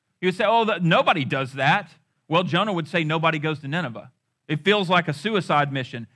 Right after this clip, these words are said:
And so naturally, Jonah says, "Those people deserve to perish." As the Jesus Storybook Bible puts it, Jonah went to not Nineveh.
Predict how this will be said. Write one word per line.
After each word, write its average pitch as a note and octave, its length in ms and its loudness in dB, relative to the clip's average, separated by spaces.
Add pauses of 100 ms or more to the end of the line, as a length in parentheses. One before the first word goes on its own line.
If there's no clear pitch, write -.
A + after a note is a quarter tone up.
(140)
And C#3+ 100 -4
so F3 60 0
naturally, F#3+ 480 0
Jonah F#3 260 -2
says, E3 360 0
"Those D#3+ 360 -2
people F#3 600 -4 (380)
deserve F3 720 2 (400)
to D3+ 120 -6
perish." F#3+ 760 -2 (880)
As E3+ 280 0
the E3 100 0
Jesus F3+ 440 -6
Storybook F3+ 520 0
Bible F3+ 440 2
puts E3 320 -4
it, F3 240 -4
Jonah G3 420 0
went F3+ 360 0
to D#3+ 260 2
not D3 440 2
Nineveh. B2 440 -4